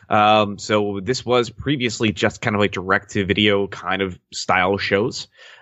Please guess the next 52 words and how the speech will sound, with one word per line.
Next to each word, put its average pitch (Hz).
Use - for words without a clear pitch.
uh, 98
where 95
you 92
got 95
to 90
see, 101
uh, 98
you 101
know, 87
a 95
little 101
video 107
special 98
on 95
T 98
V, 113
on 98
Cartoon 98
Network 107
here 110
and 104
there, 104
you 95
know, 92
stuff 92
that 82
was 90
just -
released, 95
you 104
know, 92
direct 87
to 90
D 87
V 87
D, 87
as 90
we 101
mentioned. 95
But, 98
uh, 104
Lauren 147
Faust, 180
the 214
creator 110
of 104
My 104
Little 113
Pony 113
Friendship 110
is 101
Magic 107